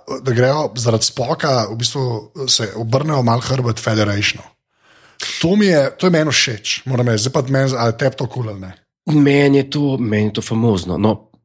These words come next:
Speaker 2: mogoče še kdo ni gledal, pa slučajno to posluša, moram reči, da je po, eh, bitki, ki je bila v Mutaran meglici, kjer je Spock umrl in kjer je nastal planet Genesis, a ne,
Speaker 1: Ja.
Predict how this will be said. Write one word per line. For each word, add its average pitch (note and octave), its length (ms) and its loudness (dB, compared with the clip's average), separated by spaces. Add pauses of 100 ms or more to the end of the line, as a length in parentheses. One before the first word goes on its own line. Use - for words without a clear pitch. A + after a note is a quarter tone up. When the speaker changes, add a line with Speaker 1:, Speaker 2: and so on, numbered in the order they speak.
(120)
Speaker 2:
mogoče G2 600 2
še - 160 -2
kdo F2 180 -4
ni F2 100 -2
gledal, F2 280 -2
pa E2 120 -6
slučajno - 420 -2
to F2 80 -4
posluša, F#2 400 -2
moram F2+ 240 2
reči, F2+ 240 2
da F2 200 0
je F2 180 2 (160)
po, G2+ 180 0 (140)
eh, - 360 -4
bitki, F2+ 440 0 (460)
ki - 160 -6
je F#2 80 2
bila F2+ 120 2
v F2 60 4
Mutaran F2+ 560 2 (320)
meglici, F2 460 -2
kjer E2+ 220 -2
je E2+ 120 0
Spock - 360 -2
umrl F2+ 260 2
in F2+ 60 2
kjer F2 160 0
je E2+ 60 2
nastal E2 240 0
planet F2 300 0
Genesis, F2 500 2
a D#2 60 -6
ne, D#2 220 -6
Speaker 1:
Ja. A2 260 2